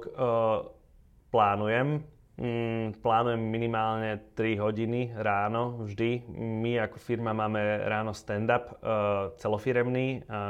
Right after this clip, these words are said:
napriek tomu, že teda to stojí extrémne veľa peňazí, lebo je to hodina osemdesiatich ľudí, ktorí sa všetci stretneme, ale, a, ako som spomínal, my sa snažíme byť slobodnou firmou a jedno z takých vecí, ktoré robíme, je, že zdieľame si napríklad finančné výsledky aktuálnej firmy, čiže všetci zamestnanci vedia, aké sú náklady,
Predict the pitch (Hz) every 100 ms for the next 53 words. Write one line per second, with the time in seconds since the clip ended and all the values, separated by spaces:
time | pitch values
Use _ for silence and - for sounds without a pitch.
0 | 104 101 107 - 110 107 98 98 - -
1 | - - - 95 92 95 110 95 90 87
2 | 127 143 113 107 98 95 - 92 110 104
3 | 98 87 - 107 90 95 - 95 101 101
4 | 98 - 95 - - 95 95 - 101 113
5 | 110 104 98 98 - - - - - -
6 | _ - 107 104 107 104 - - 90 -
7 | 104 - 107 107 98 98 - - 98 98
8 | 101 87 - 101 101 95 95 - 107 110
9 | 107 107 76 80 87 - 90 - 95 98
10 | 95 - 92 95 92 92 90 90 87 92
11 | 92 90 90 92 90 92 - 98 92 -
12 | 90 90 87 87 87 - - - 50 82
13 | 87 87 - 87 - - - 85 92 90
14 | 90 90 92 92 87 87 85 - 87 104
15 | 107 117 110 117 110